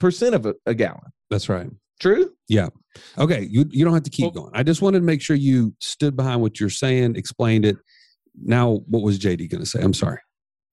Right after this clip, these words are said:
Speaker 3: Well, I s-, you guys just completely derailed me. I, I have to collect my thoughts now. <laughs>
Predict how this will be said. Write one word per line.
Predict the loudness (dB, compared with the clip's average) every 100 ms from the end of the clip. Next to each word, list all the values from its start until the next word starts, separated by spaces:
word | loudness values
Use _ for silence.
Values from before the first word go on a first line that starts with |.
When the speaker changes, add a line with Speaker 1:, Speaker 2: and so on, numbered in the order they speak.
| _ _ -8
Speaker 3:
Well, | -8
I | -6
s-, | -8
you | -6 -2
guys | -2 -2 -2
just | -4 -4 -16 -20 -20 -20 -20 -20 -20
completely | -8 -6 -4
derailed | -2 0 0 -2
me. | -6 -6
I, | -6 -6
I | -4
have | -6
to | -4 -6 -8 -12
collect | -6 -6 -4
my | -8
thoughts | -4 -4 -4
now. | -4 -8 -10
<laughs> | -14